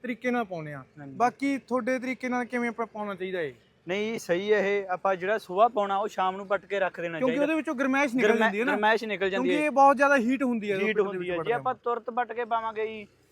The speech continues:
Speaker 2: ਉਹਦੇ ਵਿੱਚ ਹੀਟ ਹੁੰਦੀ ਹੈ, ਪਸ਼ੂ ਵੀ ਜ਼ਿਆਦਾ ਖਰਾਬ ਹੁੰਦੇ ਆ ਜੀ,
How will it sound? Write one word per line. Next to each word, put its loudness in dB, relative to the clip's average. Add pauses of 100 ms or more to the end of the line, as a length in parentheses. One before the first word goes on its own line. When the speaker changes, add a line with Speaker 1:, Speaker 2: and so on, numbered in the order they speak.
(240)
Speaker 2:
ਉਹਦੇ 4
ਵਿੱਚ -4
ਹੀਟ 0
ਹੁੰਦੀ 0
ਹੈ, 2
ਪਸ਼ੂ -2
ਵੀ -4
ਜ਼ਿਆਦਾ 6
ਖਰਾਬ 2
ਹੁੰਦੇ -4
ਆ 2
ਜੀ, -4